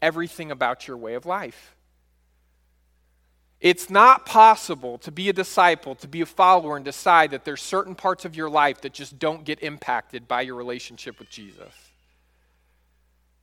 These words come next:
So find some place in your life where you'd say, "I'm, I'm not happy with what's,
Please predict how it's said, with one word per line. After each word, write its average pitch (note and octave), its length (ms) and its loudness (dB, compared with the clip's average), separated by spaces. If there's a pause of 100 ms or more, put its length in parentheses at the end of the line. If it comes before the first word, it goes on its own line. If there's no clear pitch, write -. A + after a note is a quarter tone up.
(680)
So F#3+ 160 -2
find C4 560 6
some A#3 320 -2
place A3 380 0
in G3 80 -10
your F#3+ 160 -4
life - 640 -2 (1600)
where D#3 100 -6
you'd F#3+ 180 -8
say, G3+ 140 2
"I'm, G#3+ 280 4
I'm G#3 200 -2
not A3+ 180 -2
happy G3+ 480 2 (1400)
with D#3 220 -6
what's, - 320 -4